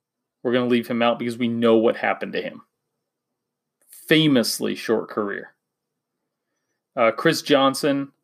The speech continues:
nine hundred twenty-five yards, or sorry, nine hundred twenty-five rushing attempts, hundred thirty-seven catches on top of it for one thousand sixty-two touches.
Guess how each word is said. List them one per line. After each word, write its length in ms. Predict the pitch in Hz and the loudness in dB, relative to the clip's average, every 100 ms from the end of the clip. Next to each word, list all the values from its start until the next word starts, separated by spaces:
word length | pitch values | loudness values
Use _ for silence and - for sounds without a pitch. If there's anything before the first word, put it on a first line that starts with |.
| _ _ _ | _ _ _
nine 180 | 127 127 | 0 0
hundred 340 | 131 139 123 - | 2 0 0 -4
twenty-five 1000 | - 131 131 - 123 123 120 120 - - _ _ _ _ _ _ _ _ _ _ _ _ _ _ _ _ _ _ _ _ _ _ | -2 0 0 2 2 4 2 0 -4 -20 _ _ _ _ _ _ _ _ _ _ _ _ _ _ _ _ _ _ _ _ _ _
yards, 720 | 120 117 120 117 120 - - _ - | 2 6 8 6 0 -10 -10 _ 2
or 180 | 123 113 | 2 4
sorry, 260 | 143 123 | 2 2
nine 220 | 117 127 | 2 0
hundred 240 | 131 139 117 | 0 -2 -2
twenty-five 440 | 143 131 135 117 | -2 0 2 4
rushing 300 | 127 117 131 | 4 2 -2
attempts, 480 | 117 131 117 - - _ _ _ _ _ _ _ | -2 -2 -2 -6 -16 _ _ _ _ _ _ _
hundred 1120 | - 143 143 135 127 120 117 117 113 113 113 110 _ | -6 -2 0 0 -2 -2 -2 -2 -2 -4 -6 -8 _
thirty-seven 1000 | - 127 123 123 - - 127 - 135 139 _ _ _ _ _ _ _ _ _ _ _ _ _ _ | 4 4 4 0 -4 2 4 4 0 -2 _ _ _ _ _ _ _ _ _ _ _ _ _ _
catches 400 | - 135 123 131 | -4 -2 0 0
on 100 | 131 | 0
top 280 | 120 127 120 | 2 2 2
of 120 | 127 | -2
it 160 | 131 - | -4 -4
for 140 | - | -4
one 240 | 107 120 120 | -2 0 0
thousand 380 | 120 120 127 110 | 2 2 0 -4
sixty-two 600 | 135 - 120 107 139 131 | -6 -6 -6 -4 -2 -2
touches. 520 | - 127 - 139 - | 0 0 0 -6 -8